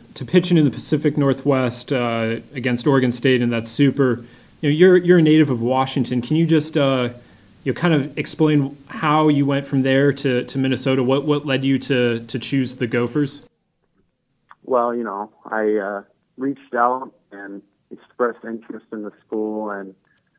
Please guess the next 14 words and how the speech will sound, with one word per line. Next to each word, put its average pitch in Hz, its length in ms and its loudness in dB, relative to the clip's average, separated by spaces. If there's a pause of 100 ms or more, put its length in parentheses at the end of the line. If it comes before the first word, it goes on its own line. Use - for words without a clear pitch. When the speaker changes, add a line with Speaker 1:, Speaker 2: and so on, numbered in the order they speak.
(280)
Speaker 2:
was 110 160 -12
lucky 107 340 -4
enough 107 260 -6 (180)
to, 101 480 -6 (320)
um, 92 380 -10 (640)
have, 104 320 -8 (480)
uh, - 80 -20 (340)
Coach 110 320 -4
Rob 104 320 -4
Fornasier 101 600 -6
come 101 240 -12
out 101 240 -6
and 98 180 -14 (680)
watch 107 260 -2